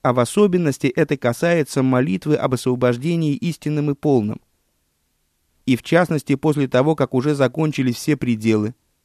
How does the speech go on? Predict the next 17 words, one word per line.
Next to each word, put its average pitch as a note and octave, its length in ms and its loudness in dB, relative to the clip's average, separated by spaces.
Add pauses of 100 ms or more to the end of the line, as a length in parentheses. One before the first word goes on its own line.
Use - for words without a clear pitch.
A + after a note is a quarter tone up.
(540)
и C#3 140 4
выполнены D#3 640 0
все F3 460 0
идеи D#3 320 -2
служения C3+ 720 0
в A#2+ 60 -8
соответствии C3 560 -4
со A#2+ 140 -6
словами B2+ 460 2
моего A#2+ 300 0
учителя, B2+ 480 -2
моего A#2 280 0
тестя, C#3+ 400 -2
Ребе, D3 340 0
главы C3 320 0
нашего C3+ 320 0
поколения. C3 640 0